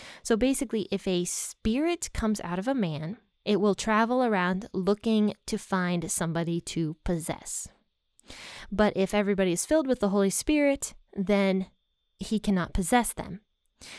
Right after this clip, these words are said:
So he's looking for rest and cannot find it. And in verse forty-four, Jesus says, "The spirit then says, 'I will return to the house I left.'" So this spirit doesn't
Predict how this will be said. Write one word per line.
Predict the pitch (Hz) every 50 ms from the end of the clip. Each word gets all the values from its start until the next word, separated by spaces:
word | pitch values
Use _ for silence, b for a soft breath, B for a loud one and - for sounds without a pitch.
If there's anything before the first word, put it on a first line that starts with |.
| B B B
So | - - 220
he's | 208 233 220 -
looking | 180 196 196 196 - 202 202 196 202 202 208 - _ _
for | - - 208 202
rest | 226 285 294 277 240 - - -
and | - 190 180
cannot | - 185 180 151 -
find | - 196 185 175 170 165
it. | - - B B B B B B B
And | - 190 190
in | 196 190
verse | 180 208 208 -
forty-four, | - 202 196 185 185 - - 247 226 196
Jesus | 180 - 180 175 180 175
says, | - - 196 180 - B B B B B B B B B B _ _ _ _ _
"The | - 180 175 - 220 208 202
spirit | - - - - - 226 240 277 311 330 311 - - - _ _ _
then | - 175 170 208 202 214 262 269
says, | - - 202 165 165 - - -
'I | 180 196 202
will | 208 208 196
return | 180 185 - - - 220 220 226
to | 233 262
the | 240 226 - - -
house | 170 156 156 165 - - -
I | 160 165 160 156
left.'" | 151 156 151 - - - - - - - - - - _ _ _ _ _ _ _ _ _ _ _ _ _ _
So | - - - 226 214
this | 196 233 269 -
spirit | - - - 247 240 208 170 151 -
doesn't | - 180 175 185 170 156 - -